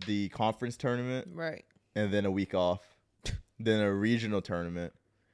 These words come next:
Speaker 2: Okay.
Speaker 1: And then the week off. And then the national tournament. So
Speaker 2: Okay.
Speaker 1: after everything's done, we'll be done in, like, the beginning,
Speaker 2: In
Speaker 1: like, in
Speaker 2: June.
Speaker 1: June.
Speaker 2: Okay.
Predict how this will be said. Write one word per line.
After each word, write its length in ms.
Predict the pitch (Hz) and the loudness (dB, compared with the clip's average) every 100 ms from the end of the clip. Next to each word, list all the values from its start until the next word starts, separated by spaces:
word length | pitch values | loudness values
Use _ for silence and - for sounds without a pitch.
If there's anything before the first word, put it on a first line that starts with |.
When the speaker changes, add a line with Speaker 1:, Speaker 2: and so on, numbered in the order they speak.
| _ _ _ _ - | _ _ _ _ -14
Speaker 2:
Okay. 260 | 180 170 160 | -8 -6 -2
Speaker 1:
And 100 | 101 | -2
then 120 | 98 | 0
the 80 | 92 | 0
week 220 | 90 - | -2 -2
off. 320 | 85 82 87 - | -2 -2 -4 -6
And 160 | 92 92 | -4 -2
then 260 | 90 87 | -2 -4
the 100 | 85 | -6
national 440 | 85 85 - 78 71 | -4 -6 -6 -10 -12
tournament. 460 | - 55 67 62 - - | -12 -14 -14 -14 -16 -6
So 100 | 104 | 2
Speaker 2:
Okay. 80 | 101 | 6
Speaker 1:
after 240 | 123 139 | 6 6
everything's 440 | 120 120 117 113 95 | 6 6 4 0 0
done, 300 | 98 104 98 | 2 2 2
we'll 120 | 98 | 0
be 160 | 95 95 | 0 0
done 260 | 92 85 85 | 0 0 -4
in, 80 | 73 | -6
like, 200 | 69 - | -10 -8
the 220 | 76 78 | -6 -4
beginning, 400 | 90 78 76 - | -4 -4 -4 -6
Speaker 2:
In 60 | 55 | -6
Speaker 1:
like, 100 | 58 | -6
in 0 | |
Speaker 2:
June. 180 | 95 101 | -4 -4
Speaker 1:
June. 340 | - - - 117 _ - | -6 -12 -14 -18 _ -12
Speaker 2:
Okay. 280 | - 170 | -6 -6